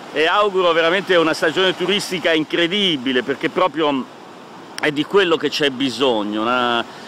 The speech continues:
una stagione turistica importante, cercare veramente di sfruttarla, questa grande, grande opportunità. Il mare è bellissimo e ringrazio appunto, mm,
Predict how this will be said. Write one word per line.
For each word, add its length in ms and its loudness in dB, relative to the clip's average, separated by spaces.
una 160 2
stagione 500 0
turistica 1120 -2
importante, 1500 2
cercare 500 0
veramente 400 0
di 80 -2
sfruttarla, 680 -2
questa 240 -6
grande, 460 -2
grande 280 0
opportunità. 720 -2
Il 140 0
mare 1080 4
è 40 4
bellissimo 1080 2
e 680 4
ringrazio 600 0
appunto, 500 -2
mm, 600 -4